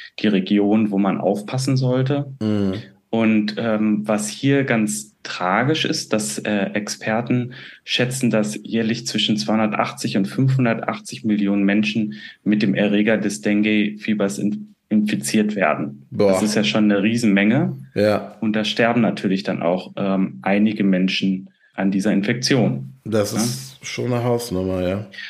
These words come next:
Speaker 1: Und die Weltgesundheitsorganisation sagt sogar, dass Denguefieber, ähm, eines der größten Bedrohungen der Weltgesundheit darstellt. Also da siehst
Speaker 2: Wow.
Speaker 1: du die Relevanz
Speaker 2: Okay.
Speaker 1: dieser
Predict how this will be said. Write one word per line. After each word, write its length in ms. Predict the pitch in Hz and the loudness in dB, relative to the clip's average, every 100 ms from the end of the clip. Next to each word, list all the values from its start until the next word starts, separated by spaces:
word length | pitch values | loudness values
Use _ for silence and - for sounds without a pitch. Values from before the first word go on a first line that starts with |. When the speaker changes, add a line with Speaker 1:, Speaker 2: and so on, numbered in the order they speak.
| - | -8
Speaker 1:
Und 580 | - 117 107 104 107 98 | 0 4 4 2 -4 -2
die 140 | 110 107 | 0 2
Weltgesundheitsorganisation 1700 | 117 - 107 110 131 160 160 147 143 139 131 131 131 131 127 127 131 - - - _ | 0 0 0 0 2 -2 -2 -2 0 0 0 -2 -2 -2 0 0 -2 -4 -12 -20 _
sagt 480 | - 95 104 110 - | -12 -2 -2 -2 -4
sogar, 320 | - 123 123 | -6 -2 -2
dass 300 | 110 104 104 | 0 -2 -2
Denguefieber, 880 | - 107 113 107 110 107 107 104 - | -2 0 0 -2 -2 0 0 0 -4
ähm, 440 | 101 98 98 98 95 | -6 0 0 0 -2
eines 320 | 98 101 101 | -2 0 0
der 120 | - 95 | 0 0
größten 640 | 110 107 127 - - 131 | 2 4 4 2 2 2
Bedrohungen 480 | 117 107 104 113 113 | 2 2 2 2 2
der 160 | 104 104 | 0 2
Weltgesundheit 800 | 107 104 104 - 90 - 67 65 | 2 0 -2 -2 -4 -6 -6 -4
darstellt. 560 | 69 - - - - - | -4 -4 -6 -8 -10 -8
Also 180 | 101 98 | -2 0
da 160 | 101 | 0
siehst 220 | 98 107 | 0 0
Speaker 2:
Wow. 60 | 104 | 0
Speaker 1:
du 60 | 98 | 0
die 80 | |
Relevanz 600 | 98 95 95 104 107 104 107 | 2 2 4 4 4 2 -4
Speaker 2:
Okay. 180 | 113 107 - - _ _ _ _ _ _ | -6 -6 -8 -20 _ _ _ _ _ _
Speaker 1:
dieser 540 | 110 101 95 - - | 0 2 2 0 -6